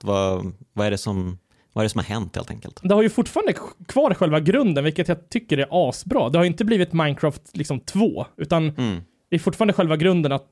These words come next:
Speaker 2: du spånar i en värld och börjar göra enkla verktyg. Ta bort block, sätter dit block, skapar nya
Speaker 1: Mm.
Speaker 2: block, verktyg och så. Eh, och nu har de liksom lagt in, eller nu, det var ju ganska länge sedan, men det har ju kommit in så många nya, liksom,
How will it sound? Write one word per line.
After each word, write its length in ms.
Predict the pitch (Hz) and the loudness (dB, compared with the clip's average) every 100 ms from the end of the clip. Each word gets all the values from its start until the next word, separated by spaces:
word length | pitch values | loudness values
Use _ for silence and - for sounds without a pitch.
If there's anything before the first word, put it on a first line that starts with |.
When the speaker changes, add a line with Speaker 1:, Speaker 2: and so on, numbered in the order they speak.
| - | -6
Speaker 2:
du 80 | 151 | -4
spånar 440 | - 170 196 208 | 0 2 4 2
i 80 | 170 | 2
en 80 | 143 | 4
värld 380 | 151 151 139 123 | 4 4 2 -2
och 140 | 156 | -2
börjar 300 | 151 143 147 | 2 2 2
göra 220 | 139 135 | 2 2
enkla 400 | 143 135 113 151 | -2 -4 -2 -2
verktyg. 720 | 135 127 123 - 143 131 120 - _ _ _ - | 0 -2 -2 2 2 2 -2 -8 _ _ _ -2
Ta 120 | 180 | 2
bort 280 | 165 196 - | 2 2 0
block, 240 | 156 147 | 0 0
sätter 220 | - 151 | -4 -2
dit 280 | 143 160 143 | 2 2 2
block, 380 | 135 117 _ - | 0 -2 _ -20
skapar 420 | - 180 135 151 | -2 0 2 0
nya 140 | 127 120 | 0 0
Speaker 1:
Mm. 120 | 120 | 0
Speaker 2:
block, 380 | 123 117 - - | -2 -6 -14 -10
verktyg 400 | 147 123 113 104 | -6 -6 -6 -10
och 80 | 123 | -10
så. 60 | - _ - - - - | -12 _ -20 -20 -14 0
Eh, 200 | 165 160 | 2 2
och 220 | 180 175 | 2 4
nu 420 | 190 233 233 214 - | 6 6 6 4 2
har 160 | 202 | 2
de 140 | 190 185 | 4 2
liksom 260 | - 175 | 0 0
lagt 200 | 170 165 | 0 0
in, 260 | 165 151 151 | 0 2 0
eller 200 | 143 143 | 0 2
nu, 200 | 175 135 | 2 2
det 60 | |
var 100 | 139 | 2
ju 80 | 139 | 2
ganska 240 | 139 135 143 | 0 -2 -2
länge 200 | 147 156 | 0 0
sedan, 160 | - | 0
men 80 | 151 | 2
det 40 | |
har 60 | 156 | 2
ju 40 | 151 | 2
kommit 240 | 170 170 | -2 0
in 100 | 156 | -2
så 120 | - | 0
många 280 | 165 160 151 | 0 2 2
nya, 280 | 151 139 139 | 2 2 2
liksom, 500 | 139 - 135 135 | 0 -2 -2 -2